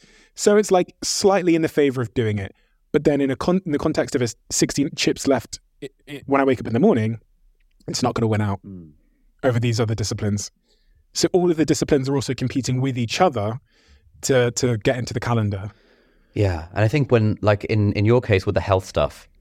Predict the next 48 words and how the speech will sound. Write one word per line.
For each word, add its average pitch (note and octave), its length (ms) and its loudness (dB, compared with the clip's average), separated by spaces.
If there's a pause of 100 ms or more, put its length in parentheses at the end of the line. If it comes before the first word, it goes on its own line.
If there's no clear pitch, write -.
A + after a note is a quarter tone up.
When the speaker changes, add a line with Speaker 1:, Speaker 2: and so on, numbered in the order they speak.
(180)
Speaker 2:
it - 80 -2
feels A2+ 260 2
like G2 180 2
when G2 180 2
there's F#2+ 180 2
a F#2+ 40 0
clear G2+ 400 2
emotional F2+ 480 0
trigger, D2 460 -2 (380)
that F#2+ 160 4
is, G2 100 -8
that's G2+ 300 2
where G2 120 4
it E2+ 80 0
takes - 280 -2
it - 100 -4
from E2 160 -4
intellectual E2 460 0
knowing D2+ 320 -2 (100)
to - 100 -4
actual E2 280 -2
knowing. C#2 240 -4
Speaker 1:
Hundred F#2+ 260 0
percent. G2 380 0
Speaker 2:
Whereas F2+ 120 2
for - 80 -4
me, G#2 120 2
I F2+ 80 2
haven't G2 340 -2
yet F2+ 140 0
had E2 220 -2
that D#2+ 120 0
with D#2+ 140 -4
health, - 340 -2 (600)
um, D#2 420 0
for F#2 80 -4
some D#2+ 140 0
reason. D2 240 0
And D#2 100 -4
so F2+ 100 0
Speaker 1:
Maybe C3+ 200 0
Speaker 2:
it's C#3 80 0
Speaker 1:
you - 40 -4
Speaker 2:
an C#3 40 -4
Speaker 1:
need C#3 100 -2
l- - 60 0
Speaker 2:
intellectual F#2 400 0
knowing. E2 300 0